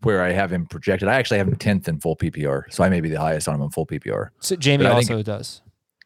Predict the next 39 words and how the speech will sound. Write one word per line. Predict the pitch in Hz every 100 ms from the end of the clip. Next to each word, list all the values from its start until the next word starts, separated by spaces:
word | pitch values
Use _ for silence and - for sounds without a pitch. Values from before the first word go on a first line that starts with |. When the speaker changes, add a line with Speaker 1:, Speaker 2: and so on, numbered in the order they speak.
| _ -
Speaker 1:
I |
think | 123 117
I | 101
have | 107 101
him, | 92
like, | 90 -
seventh | - 107 95 87 85
or | 80
eighth | 92 85 - - - -
in | 90
my | 82 78
projections. | 76 82 73 80 - 67 58 - - _ _ _ _ _ _ _ _ -
Um, | - 76 73 69 62 58 55 - _ _ _ _ _ _ _
it's, | 98 - - -
it's | 104 -
tough. | - 151 95
Like, | 98 104
one | 107 117 165
of | 156
those | 160 143
guys, | 120 139 123 98 92
Curtis | - 117 120
Samuel, | - 117 113 113 107 107
Logan | 101 107 104
Thomas, | 98 104 104 101 - - - - _ _ _ _ _ _ _ _ _
J | - 95 104
D | 101
McKissick, | 95 - 101 - 98 -
one | 90 120
of | 139
those | 98 -
guys | 98 92 90
is | 92
probably | - 95 104
still | 101 110
going | 107 113
to | 110
be | 101
good. | 127 -